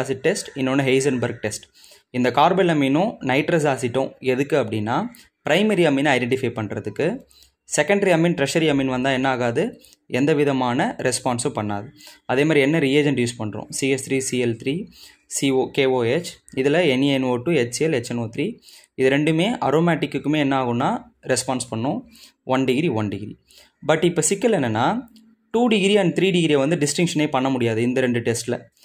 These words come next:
But ஹெய்சன்பர்க்ல என்ன பண்ணலாம், பண்ணலாம். So ஹெய்சன்பர்க்கான ரியேஜென்ட் பிரைமரியா இருந்தா என்ன வரும்னா precipitate வரும்,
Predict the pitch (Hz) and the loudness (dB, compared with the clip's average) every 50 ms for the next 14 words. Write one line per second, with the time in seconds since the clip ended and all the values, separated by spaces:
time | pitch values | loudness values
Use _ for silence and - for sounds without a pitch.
0 | _ _ _ _ _ 127 131 127 127 147 170 175 196 185 160 151 131 117 139 135 | _ _ _ _ _ -2 0 2 4 4 4 4 2 2 0 0 0 0 0 0
1 | 127 139 131 135 127 120 127 147 202 240 - - _ _ 123 113 113 107 - - | 0 0 0 -2 -2 0 0 0 -2 -2 -6 -14 _ _ -4 -4 -2 -4 -6 -10
2 | _ _ - - - _ _ _ - 135 143 160 160 180 170 147 143 131 - 135 | _ _ -20 -20 -20 _ _ _ 0 0 2 2 4 2 2 2 2 2 2 0
3 | 127 123 117 120 123 131 131 117 135 165 208 - _ _ - - - _ _ _ | 0 2 2 2 2 2 2 0 -2 -4 -4 -8 _ _ -20 -20 -20 _ _ _
4 | - - 165 180 190 190 170 170 170 165 165 160 147 147 147 156 160 151 139 143 | 2 2 2 4 4 4 4 4 6 6 4 4 4 2 4 4 4 4 2 2
5 | 139 135 127 123 127 147 180 220 - - - 135 123 - 143 131 135 131 120 117 | 2 0 0 0 0 0 -2 -2 -4 -4 -4 -4 -4 -2 0 0 0 0 0 0
6 | 113 135 175 | 0 -2 -2